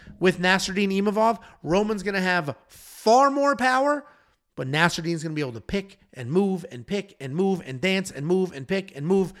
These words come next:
Nasruddin's gonna be the pick. Dolidze could absolutely pull off a finish here, which is why the bet, when it drops, will be Roman Dolidze inside the distance decision, no action. That means I will get paid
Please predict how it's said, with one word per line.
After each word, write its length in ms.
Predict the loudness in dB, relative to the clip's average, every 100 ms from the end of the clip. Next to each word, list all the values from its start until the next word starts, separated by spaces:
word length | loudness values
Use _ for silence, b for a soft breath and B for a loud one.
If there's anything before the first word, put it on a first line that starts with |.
| b b b 0
Nasruddin's 540 | 6 6 4 -2 -2
gonna 120 | -2
be 100 | -2
the 60 | -4
pick. 340 | -2 -4 -4 _ _ _ _ _ _ _ _ _ _ _ _ _ _ _ -20 _ _ _
Dolidze 480 | -8 -2 0 4 2
could 160 | 2 2
absolutely 1120 | 6 6 6 2 0 0 2 -2 -2 -4 -4 b b b
pull 160 | 8 8
off 180 | 6
a 60 | 4
finish 360 | -2 0 0 0
here, 200 | 0 0
which 240 | -2 -4
is 100 | -6
why 220 | 0 0
the 140 | 0 -2
bet, 560 | -2 2 2 0 -10 B B B
when 240 | -6 -4
it 180 | -4 -6
drops, 540 | 2 6 8 6 0 -14 b b
will 160 | 0 2
be 200 | 4 4
Roman 360 | 6 4 4
Dolidze 560 | -2 -2 -2 0 -2 -2
inside 460 | -2 -2 2 2 2
the 80 |
distance 360 | -2 -2 -6 -10
decision, 440 | -10 -6 -4 -4
no 180 | -6 -6
action. 360 | -8 -12 -16 -20 _ B B
That 180 | 2 2
means 200 | 0 2
I 120 | 4
will 120 | 4
get 200 | 0 0
paid 360 | 0 0 -2